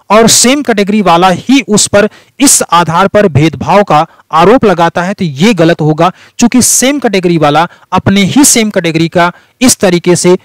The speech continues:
भेदभाव नहीं माना जाता है इसको। और एमपीपीसीएस में इस तरीके के सवाल जो हैं वो आपको देखने को मिलते हैं। चलिए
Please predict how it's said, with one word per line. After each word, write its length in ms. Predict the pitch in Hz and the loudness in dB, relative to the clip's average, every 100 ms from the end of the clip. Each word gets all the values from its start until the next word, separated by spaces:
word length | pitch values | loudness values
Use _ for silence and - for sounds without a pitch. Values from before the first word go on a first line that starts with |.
| _ | _
भेदभाव 560 | 147 160 190 151 135 180 | -2 2 2 0 0 0
नहीं 360 | 175 165 196 254 | 0 0 2 2
माना 260 | 175 143 | 0 -2
जाता 300 | 131 127 139 | -4 -6 -8
है 140 | 131 139 | -8 -8
इसको। 380 | 151 147 214 233 - - | -6 -4 -2 -4 -6 -6
और 200 | 180 202 - | 0 0 0
एमपीपीसीएस 760 | 214 233 302 247 214 - 214 208 | -2 0 0 0 -4 -2 -4 -2
में 100 | 233 | -4
इस 240 | 202 180 | -4 -6
तरीके 300 | 175 170 185 | -4 -4 -4
के 120 | 180 | -4
सवाल 360 | - 165 156 196 | -4 -2 0 0
जो 140 | 175 | 0
हैं 140 | 160 190 _ _ - | 0 -4 _ _ -2
वो 180 | 190 247 | 2 2
आपको 400 | 156 156 - 175 | 0 -4 -2 -2
देखने 320 | 156 127 139 | -2 -4 -6
को 120 | 196 | -4
मिलते 300 | 180 123 131 | -4 -4 -6
हैं। 200 | 127 123 _ - | -14 -16 _ -4
चलिए 300 | 226 226 277 | -2 0 -2